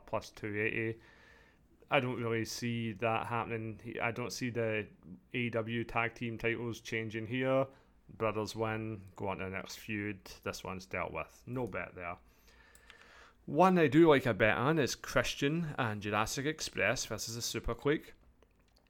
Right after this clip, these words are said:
Uh, it's a minus one one eight pick'em. Both of them exactly the same odds, which is really interesting.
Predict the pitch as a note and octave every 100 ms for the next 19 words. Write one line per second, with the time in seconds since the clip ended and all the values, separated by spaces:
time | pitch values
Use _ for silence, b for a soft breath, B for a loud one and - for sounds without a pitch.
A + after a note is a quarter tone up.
0 | _ - - - G2+ G2+ G#2+ - G#2 G#2+
1 | D3+ D#3 D3+ - A2+ C3+ C3+ C#3 C3+ C3
2 | B2+ - - F#3+ A#2+ F#2 - - A#2+ A#2+
3 | C#3 B2 A2 G2+ - A#2+ C3 - C3+ G#2+
4 | - A#2+ A#2+ C#3 C3 A2 - G2 G2+ G2+
5 | F#2+ G2 - G2 - A#2 B2+